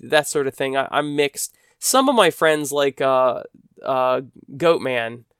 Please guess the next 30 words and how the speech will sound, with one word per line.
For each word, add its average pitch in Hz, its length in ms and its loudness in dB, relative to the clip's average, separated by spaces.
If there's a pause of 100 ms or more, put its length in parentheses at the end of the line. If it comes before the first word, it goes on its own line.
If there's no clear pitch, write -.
(200)
Josh, 120 500 0 (280)
he 285 240 -2
rolls 160 480 2
terrible. 120 920 -4
It 165 120 -10
just, - 480 -6
man, 160 300 2
my, 175 280 2
my 165 200 4
friend 156 320 -2
Tim 143 360 0 (300)
was 160 260 2
always 202 460 6
just 170 240 -6
a 156 180 2
garbage 139 600 2
roller. 123 580 -4
He 170 160 -2
could 151 220 -4
do 147 160 -2
whatever 220 320 2
he 262 60 -2
wanted 240 220 4
on 233 120 4
the 226 40 -4
battlefield 156 680 2 (320)
until 156 340 0
he 160 240 -2
rolled 151 400 4
dice, 117 500 0